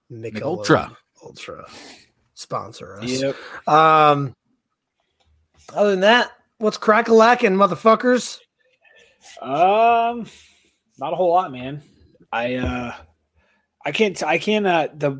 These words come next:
Speaker 3: the closer this game gets, Su-, Super Bowl, that is, I can't tell you how unexcited I am for it.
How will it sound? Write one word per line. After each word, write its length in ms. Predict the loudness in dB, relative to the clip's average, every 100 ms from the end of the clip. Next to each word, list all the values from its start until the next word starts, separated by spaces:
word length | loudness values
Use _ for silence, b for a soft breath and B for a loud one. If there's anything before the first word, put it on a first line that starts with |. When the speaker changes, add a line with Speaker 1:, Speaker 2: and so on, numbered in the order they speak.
| -6
Speaker 3:
the 160 | -6
closer 480 | -4 -2 -2 0 -4
this 240 | -4 -6
game 340 | -8 -8 -8 -10
gets, 560 | -12 -14 -12 -12 -14 -16 -20 b b b _ _ _ _ _ _ _
Su-, 300 | -8 -6 -6
Super 260 | -4 -4 -4
Bowl, 200 | -6 -10
that 120 | -10
is, 220 | -12 -14
I 140 | -12 -12
can't 280 | -8 -8 -4
tell 180 | -2
you 240 | -2 -4 -8
how 440 | -6 -4 -4 -6 -6
unexcited 600 | -10 -8 -6 -6 -6 -8
I 100 | -12
am 180 | -14 -18
for 260 | -20 -20
it. 80 | -20